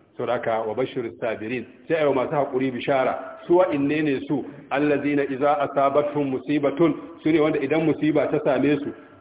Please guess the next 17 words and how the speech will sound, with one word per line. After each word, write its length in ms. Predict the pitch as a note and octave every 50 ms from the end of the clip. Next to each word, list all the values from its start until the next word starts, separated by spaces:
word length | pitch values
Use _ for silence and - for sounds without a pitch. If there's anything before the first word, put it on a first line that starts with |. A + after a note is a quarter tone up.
| - - -
qalu, 580 | - C3 C3+ C3+ C#3 C3+ C3+ C#3 C#3 C3+ C3 -
sai 80 | D3 C#3
su 120 | C#3 - -
ce, 140 | C3+ B2 A#2 C3
"Inna 300 | C3 B2+ B2+ C3+ C3 B2+
lillahi." 400 | A#2+ A2+ G#2+ G2 G2 G#2 G2+ F#2 - - - -
To, 100 | - - -
din 260 | C#3 C#3 B2+ B2 B2
ma, 280 | C3+ D3 C#3+ - - -
mu 240 | C3 C3 C#3 D3+ E3+
din 180 | F3+ E3+ D3 C3
ma 160 | B2 B2 -
kanmu 320 | - - C#3+ B2+ A2+ A2
dama 380 | A2 C3 A#2 A2 A2 G#2+ G#2+ - - - - - - -
na 240 | A2+ A2+ B2+ C3+ C3
Allah 240 | B2+ C3 A#2+ G#2 F#2
ne. 100 | -